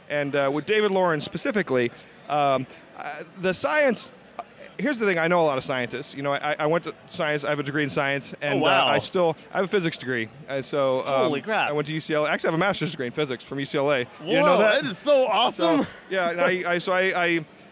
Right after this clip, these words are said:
Speaker 1: know a lot of scientists. A lot of the guys I went to school with at U C L A, uh, are developing weapon systems. There are people I know that do a lot of,
Speaker 2: <laughs> That's
Speaker 1: uh,
Speaker 2: so
Speaker 1: top
Speaker 2: cool.
Speaker 1: secret stuff. My dad was an engineer for the military.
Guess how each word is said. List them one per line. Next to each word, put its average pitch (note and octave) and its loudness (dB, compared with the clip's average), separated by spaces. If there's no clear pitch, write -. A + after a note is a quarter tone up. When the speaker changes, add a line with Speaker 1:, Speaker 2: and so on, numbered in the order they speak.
Speaker 1:
know F#3+ 2
a - 4
lot F#3 4
of E3 0
scientists. F3 -2
A D#3+ -4
lot E3 2
of F3 0
the E3 2
guys E3 2
I D#3 4
went D#3 2
to - -8
school D#3+ 0
with D3+ 0
at B2 -6
U C3+ -4
C D3 -6
L C#3 2
A, C3+ 2
uh, - -6
are B2 0
developing C#3+ -2
weapon D3 -4
systems. D3+ -8
There C3 -2
are C3+ -2
people D3+ -4
I C#3+ 0
know D3 2
that C3 0
do C#3 0
a - 2
lot C3+ 0
of, C#3 2
Speaker 2:
<laughs> - -4
That's E3+ -2
Speaker 1:
uh, C3 2
Speaker 2:
so - -4
Speaker 1:
top C#3 0
Speaker 2:
cool. - -4
Speaker 1:
secret D#3 0
stuff. D3+ 0
My C#3 0
dad D3+ 0
was C3+ -2
an C3+ -2
engineer C#3 -2
for C#3+ -6
the B2+ -6
military. C#3 -2